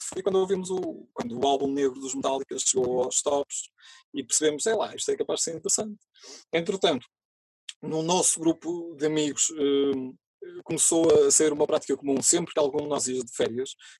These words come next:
Speaker 1: normalmente no verão,
Speaker 2: Uhum.
Speaker 1: hum, hum, e normalmente para grandes cidades, hum, hum, para grandes cidades, para Lisboa, para o Porto, por exemplo, costu-, ganhámos, ganhámos o hábito de levar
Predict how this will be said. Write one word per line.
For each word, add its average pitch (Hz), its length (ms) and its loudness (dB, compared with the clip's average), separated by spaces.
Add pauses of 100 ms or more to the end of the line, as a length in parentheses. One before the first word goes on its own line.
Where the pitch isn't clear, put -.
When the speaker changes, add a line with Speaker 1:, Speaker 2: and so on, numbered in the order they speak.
(140)
Speaker 1:
normalmente 123 720 -6
no 117 100 -4
verão, 110 300 -6 (300)
Speaker 2:
Uhum. 185 220 -10
Speaker 1:
hum, 147 600 6 (560)
hum, 156 520 -12
e 143 120 0
normalmente 156 800 2
para 143 160 2
grandes 131 300 2
cidades, 123 540 -2 (100)
hum, 78 380 -6 (580)
hum, 170 280 -20 (240)
para 127 120 0
grandes 123 140 0
cidades, 113 320 -4 (460)
para 220 120 4
Lisboa, 269 380 2
para 247 100 2
o - 40 -4
Porto, 233 220 2
por - 120 -4
exemplo, 180 260 0 (460)
costu-, 196 580 0
ganhámos, 175 420 0
ganhámos 156 460 0
o 160 80 4
hábito 170 380 2
de 175 60 0
levar 175 180 0